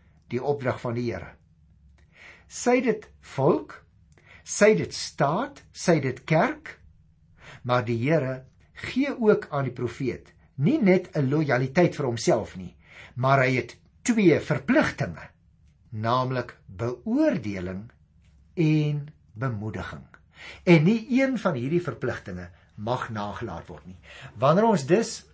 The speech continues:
oor 'n program of vier by die verskillende konings kom, dan gaan ek dit telkens weer vir julle uitwys, luisteraars, hoe dat gelowiges, en dit is ook jy en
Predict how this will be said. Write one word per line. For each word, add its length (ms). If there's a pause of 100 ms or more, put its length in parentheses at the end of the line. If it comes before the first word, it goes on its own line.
(120)
oor 240
'n 160
program 440
of 140
vier 380 (380)
by 140
die 120
verskillende 540
konings 460
kom, 240 (300)
dan 140
gaan 160
ek 80
dit 180
telkens 500
weer 200
vir 160
julle 140
uitwys, 440
luisteraars, 640 (340)
hoe 280
dat 340 (680)
gelowiges, 1080
en 140
dit 160
is 120
ook 300
jy 300
en 220